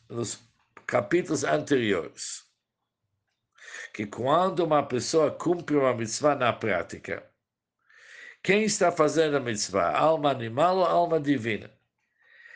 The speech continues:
A alma divina, ela não tem acesso para o corpo, senão por intermedia-, intermédio da alma animal. Alma animal que sustenta o corpo.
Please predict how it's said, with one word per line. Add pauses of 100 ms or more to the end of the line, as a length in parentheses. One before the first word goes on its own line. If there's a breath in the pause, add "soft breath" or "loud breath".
(160 loud breath)
A
alma
divina,
ela
não
tem
acesso
para
o
corpo,
senão
por
intermedia-,
intermédio
da
alma
animal. (480 soft breath)
Alma
animal
que
sustenta
o
corpo.